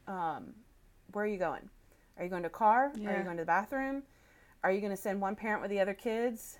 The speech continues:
Speaker 1: and then one stay back? Like, what's your plan? Um, you know, I, I would say also, if your kid still takes naps,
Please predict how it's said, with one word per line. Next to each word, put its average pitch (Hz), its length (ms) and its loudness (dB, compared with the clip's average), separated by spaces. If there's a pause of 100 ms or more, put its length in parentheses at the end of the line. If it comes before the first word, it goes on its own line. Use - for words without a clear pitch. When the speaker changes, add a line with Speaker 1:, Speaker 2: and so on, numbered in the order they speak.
(140)
Speaker 1:
and 185 140 -6
then 185 120 -4
one 175 140 -4
stay 180 220 -4
back? 196 420 2
Like, 156 220 -4 (540)
what's 185 200 -2
your 202 60 -8
plan? 247 440 -6 (300)
Um, 175 580 -8 (140)
you 190 120 -10
know, 170 160 -6 (580)
I, 57 180 -6
I - 60 4
would 208 100 2
say 226 120 4
also, 220 420 6 (180)
if 208 160 -4
your 202 80 -4
kid 269 220 -2
still 233 160 -4
takes - 280 -8
naps, 202 520 -8